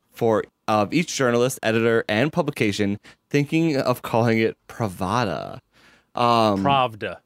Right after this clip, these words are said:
Speaker 2: Pravda.
Speaker 1: Pravda?
Speaker 2: I think it's Pravda, yeah.
Speaker 1: You're right, Pravda. I wanna call it Pravda, though, for some reason. I add an extra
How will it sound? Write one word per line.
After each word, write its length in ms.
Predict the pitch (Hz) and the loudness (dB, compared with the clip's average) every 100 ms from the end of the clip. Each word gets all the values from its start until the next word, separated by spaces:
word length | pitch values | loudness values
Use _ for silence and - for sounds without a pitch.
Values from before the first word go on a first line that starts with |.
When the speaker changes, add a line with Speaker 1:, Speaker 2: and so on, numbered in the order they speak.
| _ _ | _ _
Speaker 2:
Pravda. 220 | - 101 | -6 0
Speaker 1:
Pravda? 500 | 107 107 117 147 160 - _ _ _ _ 117 | 2 2 2 0 -2 -4 _ _ _ _ -8
Speaker 2:
I 40 | |
think 120 | 147 | -4
it's 100 | 135 | -4
Pravda, 600 | - 127 113 107 92 82 90 | -4 -2 0 0 -4 -14 -10
yeah. 220 | 87 85 | -8 -2
Speaker 1:
You're 180 | 123 117 | 0 2
right, 240 | 101 78 | 2 0
Pravda. 580 | - 131 113 98 95 85 - _ - | -2 2 2 2 0 -2 -4 _ -2
I 120 | 110 | 2
wanna 180 | 117 117 | 2 2
call 140 | 113 | 0
it 40 | - | 0
Pravda, 480 | 104 98 95 87 | 2 2 2 2
though, 160 | 80 82 | -2 -4
for 100 | - | -4
some 300 | - 101 92 | -4 -2 0
reason. 320 | 90 87 80 - - 127 | 0 -2 -6 -8 -6 -2
I 100 | 147 | 0
add 160 | 156 | 2
an 100 | 185 160 | 2 0
extra 280 | 151 - | -2 -2